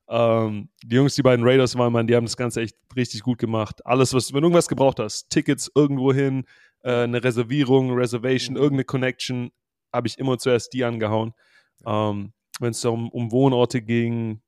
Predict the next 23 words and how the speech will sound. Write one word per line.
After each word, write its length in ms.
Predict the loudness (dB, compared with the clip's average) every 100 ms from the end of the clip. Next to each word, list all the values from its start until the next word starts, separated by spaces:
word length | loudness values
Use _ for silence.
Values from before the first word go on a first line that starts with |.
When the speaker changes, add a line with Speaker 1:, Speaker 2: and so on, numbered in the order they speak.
| _ _
Speaker 1:
Mietautos, 1000 | -2 -2 0 2 2 2 0 0 -6 -6
alles 300 | -2 -2 -2
Mögliche, 500 | -2 -4 -4 -6 -6
die, 280 | -6 -8 -8
die 80 | -6
Jungs 300 | -6 -6 -6
waren 180 | -6 -6
connected. 500 | -6 -6 -2 -2 -4 _ _ _
Und 100 | -2
dann 100 | 0
gleichzeitig 420 | 4 4 4 2 2
haben 100 | 0
die 80 | 0
eben 140 | 0
auch 200 | 0 -2 -8 -6
ab 140 | -4
und 120 | -2
zu 100 | -2
immer 160 | -2 0
wieder 320 | 2 4 2 0 -6
Sachen 500 | 0 0 0 -6 -2
organisiert, 800 | 0 0 0 -4 0 2 2 -2
die, 640 | -20 -12 -6 -4 -2 -4